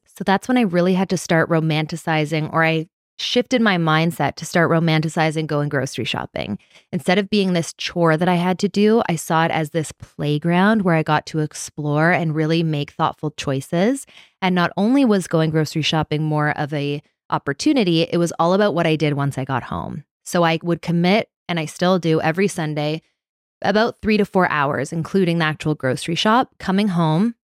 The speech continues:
putting everything away right away, and then focusing two hours of my time on preparation. It could be washing and prepping all my fruits and vegetables. It could be batch cooking sweet potato. It could be making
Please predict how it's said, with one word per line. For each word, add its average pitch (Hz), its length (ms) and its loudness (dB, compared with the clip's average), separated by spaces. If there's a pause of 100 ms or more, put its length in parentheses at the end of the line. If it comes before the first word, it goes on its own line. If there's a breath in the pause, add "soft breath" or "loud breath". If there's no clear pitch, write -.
(140)
putting 185 240 -2
everything 233 400 0
away 190 320 2
right 170 220 0
away, 160 400 0
and 165 160 -2
then 160 160 -2 (520)
focusing 220 640 0
two - 240 -2
hours 208 280 2
of 214 100 -2
my 202 160 -2
time 170 420 -4
on 165 100 -4
preparation. - 800 -8 (380)
It 160 100 -8
could 170 120 -4
be 151 100 -2
washing 170 460 0
and 208 100 2
prepping 196 340 0
all 180 120 2
my 180 160 2
fruits 185 280 -4
and 185 100 -2
vegetables. - 580 -8
It - 140 -8
could 165 200 -4
be 165 140 -2
batch 165 500 -2
cooking 196 380 0
sweet - 260 -4
potato. 143 640 0
It - 140 -6
could 170 260 -6
be 175 160 -2
making 170 720 -2